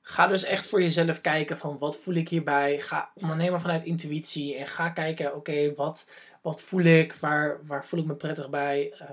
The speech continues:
waar kan ik actie bij ondernemen? En hoe kan ik dat ook nog consistent, eh, doorzetten?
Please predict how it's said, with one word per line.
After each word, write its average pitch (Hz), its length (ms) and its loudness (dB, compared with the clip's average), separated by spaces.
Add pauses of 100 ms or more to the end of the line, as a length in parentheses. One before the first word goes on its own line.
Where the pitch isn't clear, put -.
(100)
waar 139 140 -12
kan 147 140 -8
ik 143 100 -10
actie 151 280 -10
bij 151 100 -2
ondernemen? 147 680 -4 (360)
En 139 380 -8
hoe 160 180 -6
kan 156 140 0
ik 147 60 -4
dat 143 140 -4
ook 170 100 -2
nog 165 140 0
consistent, 143 760 -8
eh, 151 100 -20 (100)
doorzetten? 147 680 0